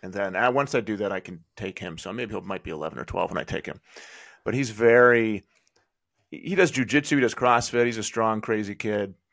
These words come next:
but he also is very empathetic and emotional. We went camping, um, a couple months ago, and there was, it was like a hunting camp, but they have really nice cabins, so we went.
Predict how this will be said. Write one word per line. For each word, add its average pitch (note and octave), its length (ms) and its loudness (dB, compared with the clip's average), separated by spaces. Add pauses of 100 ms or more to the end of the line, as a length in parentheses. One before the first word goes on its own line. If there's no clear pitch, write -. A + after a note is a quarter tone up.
(100)
but G#2+ 200 -4
he A2+ 140 -2
also A#2+ 300 2
is G#2 80 -6
very G2+ 640 -4 (220)
empathetic G#2 540 -4
and G2 140 -10
emotional. G2 800 -4 (440)
We B2+ 140 -6
went C#3+ 180 -2
camping, B2 600 -4 (580)
um, G2+ 480 -4
a F#2+ 40 -12
couple G#2 280 -4
months G2+ 300 -4
ago, F#2+ 300 -4
and F#2 80 -6
there G2+ 120 -4
was, G2 120 -6
it G2+ 40 -10
was G2+ 120 -12
like A2 140 -6
a F#2 60 -12
hunting G#2+ 320 -8
camp, C2 280 -12 (120)
but F#2 200 -10
they A#2 80 -4
have A2+ 80 0
really G#2+ 140 0
nice F#2 180 -8
cabins, F2+ 420 -8
so E2+ 100 -10
we D2+ 80 -12
went. D2+ 180 -10